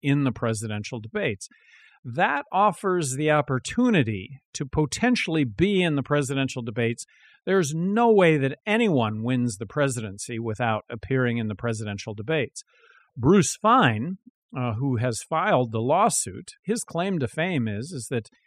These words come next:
he helped bring Nixon down in Watergate. Uh, he says this lawsuit is the biggest thing that he's done in his life from the standpoint of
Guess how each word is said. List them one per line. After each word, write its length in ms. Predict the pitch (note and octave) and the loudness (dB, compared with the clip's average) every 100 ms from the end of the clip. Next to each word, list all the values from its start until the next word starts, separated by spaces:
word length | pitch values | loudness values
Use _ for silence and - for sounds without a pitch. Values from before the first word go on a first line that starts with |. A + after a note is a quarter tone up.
| _ _ | _ _
he 140 | E3 | 0
helped 320 | D3+ D3+ - | 2 2 -2
bring 360 | B2 C3+ C#3 A#2 | -2 2 2 2
Nixon 420 | C#3 - - A2 | 0 -2 -4 -4
down 340 | G#2+ G#2+ G#2 A2+ | -2 -2 -2 -2
in 140 | A2+ | -2
Watergate. 640 | D3+ G#3+ D3+ G#2+ - - - _ _ _ _ - | 0 2 2 0 -10 -16 -20 _ _ _ _ -16
Uh, 140 | B2 A#2 | -14 -8
he 160 | F3 A#3 | -4 -4
says 420 | - C#3 A#2+ A2 | 0 2 2 0
this 220 | C#3 B2+ | -4 -4
lawsuit 580 | B2+ C#3 F3 - A2+ A2 | -2 0 0 -2 -4 -4
is 140 | A2 G2+ | -6 -6
the 80 | |
biggest 360 | A2 C3 A#2+ - | -4 -2 -2 -4
thing 220 | B2+ A#2 | -6 -6
that 140 | G#2 G2 | -6 -6
he's 240 | C3 A2+ | -6 -4
done 240 | G2+ A2+ | -6 -6
in 140 | G#2+ G#2 | -4 -6
his 260 | A#2 A2 G2 | -6 -6 -6
life 400 | A2+ A#2 G2+ G2 - _ - | -2 -2 -4 -8 -16 _ -12
from 200 | B2 A2 | -8 -6
the 80 | |
standpoint 640 | G#2 - A2+ G#2+ - A2 G#2 | -8 -6 -6 -6 -6 -6 -4
of 200 | G#2+ | -6